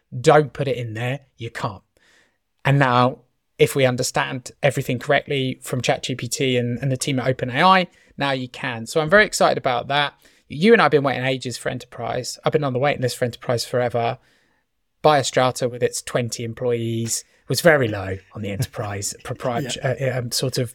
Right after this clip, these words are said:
Speaker 1: priority list for Open A I. So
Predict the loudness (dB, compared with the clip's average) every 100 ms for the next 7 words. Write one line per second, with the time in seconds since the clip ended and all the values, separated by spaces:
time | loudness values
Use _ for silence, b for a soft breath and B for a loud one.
0 | _ 2 4 4 2 0 2 4 4 0
1 | -2 -2 -2 -4 -6 0 4 4 2 b
2 | b b b -8 4 8 8 6